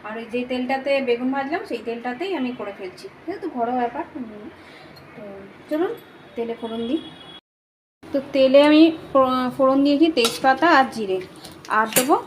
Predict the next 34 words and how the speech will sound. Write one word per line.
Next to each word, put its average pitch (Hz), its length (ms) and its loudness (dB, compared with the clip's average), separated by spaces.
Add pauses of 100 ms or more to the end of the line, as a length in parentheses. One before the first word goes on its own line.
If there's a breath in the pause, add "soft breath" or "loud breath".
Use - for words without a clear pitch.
(160)
শুকনো 294 340 2
লঙ্কা 285 260 2
তো 285 60 0
আমি 294 140 6
দেবো 214 240 -2
না 202 60 -2
এখানে, 196 260 -4
এখানে 233 280 -8
দেবো 247 120 -4
আমি 254 180 -2
কাঁচা 208 280 -2
লঙ্কা 190 260 -6
ফোড়ন, 185 280 -6
বুঝতে - 480 -8
পারলেন? 226 260 -4 (1600)
হুম, 226 460 -10
লঙ্কা 254 300 2
ভাজা 247 240 -2
হয়ে 277 180 -2
গেছে। 254 140 -6 (1000)
এই 220 100 0
যে 196 120 0 (240)
অল্প 254 300 2
পরিমাণে 311 360 8 (340)
আদা 226 180 2
রসুন 254 280 4
বাটা 196 220 4
দেবো। 175 200 0
হুম, - 380 0 (2750)
এবার 269 140 2
এটাকে 233 220 2
একটু 247 120 2
কষাতে 202 420 2
হবে। 196 200 0